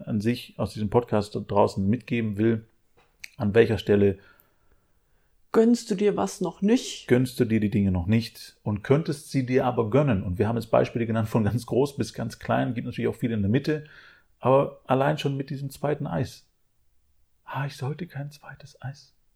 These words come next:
Speaker 1: Wenn du Lust drauf hast und es nicht, äh, deinen Diätplan sprengt oder was auch immer, dann hol dir dieses zweite Eis. Das sind zwei Euro zwanzig oder was.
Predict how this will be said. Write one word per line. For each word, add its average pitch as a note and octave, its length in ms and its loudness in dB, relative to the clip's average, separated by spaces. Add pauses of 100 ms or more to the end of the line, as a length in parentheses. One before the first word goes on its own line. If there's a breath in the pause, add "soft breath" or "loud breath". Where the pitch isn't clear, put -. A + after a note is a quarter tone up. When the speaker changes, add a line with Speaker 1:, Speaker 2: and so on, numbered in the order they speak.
(760)
Speaker 1:
Wenn C3 100 -6
du C3 60 -6
Lust C3+ 220 -6
drauf - 160 -10
hast - 280 -16 (300)
und A2+ 140 -2
es A2 160 -4
nicht, A2+ 260 -6 (280)
äh, G2+ 160 -6 (140)
deinen F#2+ 220 -4
Diätplan G#2 480 -8
sprengt G#2 400 -8
oder G2+ 160 -6
was G2 100 -10
auch C#3 120 -10
immer, A2+ 180 -8 (680)
dann C#3 300 -2
hol E3 160 4
dir D#3 80 0
dieses C#3 220 -6
zweite - 360 0
Eis. - 340 -6 (300)
Das - 180 -16
sind C#3+ 400 -10 (260)
zwei C3+ 220 2
Euro C3+ 220 2
zwanzig A2 420 -6
oder G2+ 140 -4
was. F#2+ 320 -8